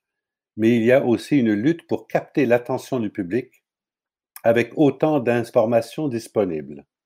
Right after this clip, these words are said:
Les organisations doivent donc fournir des informations en petites bouchées à leur public pour arriver à les rejoindre. D'où le balado que vous allez entendre.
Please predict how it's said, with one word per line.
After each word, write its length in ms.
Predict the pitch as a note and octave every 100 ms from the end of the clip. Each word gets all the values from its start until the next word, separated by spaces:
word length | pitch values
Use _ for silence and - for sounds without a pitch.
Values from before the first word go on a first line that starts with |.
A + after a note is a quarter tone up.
| _ _ _ _ _ _ _ _ _
Les 140 | G#2 G2
organisations 760 | A2 A#2 A#2 A2 G#2 - E3
doivent 300 | C3 A2 F2+
donc 260 | F2+ C#3 D3
fournir 640 | - B2+ A2 G#2+ B2 D3
des 180 | A2+ G2
informations 720 | A2 - G#2 G#2 G2+ C3+ C3 _ _
en 140 | - A2
petites 520 | - G3+ G3 G3+ C3
bouchées 480 | B2 A2+ A#2 A#2 A#2 _ _ _
à 100 | A2
leur 180 | G#2+ -
public 380 | G2 F#2 C#3+ - _ _ _ _ -
pour 160 | A#2
arriver 440 | A#2 G#2+ A2 A#2+ D#3+
à 60 |
les 140 | A#2 A2
rejoindre. 680 | G#2 F#2 F2+ D#2+ D#2 - _ _ _ _ _ _ _ _ -
D'où 200 | A2 F#3
le 120 | D3
balado 560 | A2+ A2 G#2 F#2+ C3 D3+
que 160 | -
vous 220 | F#2+ F#2 F#2+
allez 220 | F#2+ B2+
entendre. 720 | G#2 F#2 F#2 C#2+ - _